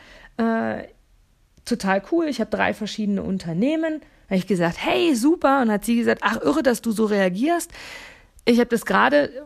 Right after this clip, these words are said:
vor uns standen noch drei an diesem Stehtisch, „ich hab das gerade den anderen erzählt und da war erstmal so, oh, drei Unternehmen.“ Na ja, gut.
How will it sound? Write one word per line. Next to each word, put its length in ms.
vor 360
uns 220
standen 260
noch 180
drei 320
an 120
diesem 280
Stehtisch, 460
„ich 60
hab 100
das 140
gerade 200
den 120
anderen 260
erzählt 380
und 60
da 120
war 160
erstmal 220
so, 180
oh, 220
drei 280
Unternehmen.“ 540
Na 140
ja, 60
gut. 260